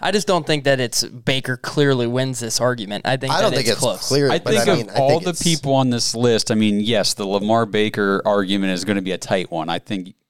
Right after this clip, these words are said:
Speaker 3: but there's definitely some coming up here that, oh man.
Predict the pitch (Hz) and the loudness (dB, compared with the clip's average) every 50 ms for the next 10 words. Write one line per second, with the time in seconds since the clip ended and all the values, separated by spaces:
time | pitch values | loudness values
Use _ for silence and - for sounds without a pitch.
0 | _ _ 131 123 123 143 131 139 175 170 143 127 - - - 127 120 143 135 - | _ _ _ -8 -8 -6 -2 0 2 2 2 2 0 -6 -6 -2 -2 -2 0 0
1 | 120 113 107 - - 135 117 107 98 - 107 101 101 104 98 - - 92 90 85 | -2 -2 -2 0 0 0 0 0 0 -2 -2 0 0 0 0 0 0 0 0 2
2 | 90 85 82 82 - _ _ _ _ - - - - 120 92 80 73 71 73 76 | 0 -2 -2 -4 -10 _ _ _ _ -20 -10 -2 0 0 0 0 -2 -6 -8 -10
3 | 73 73 73 73 73 - | -10 -10 -10 -10 -12 -14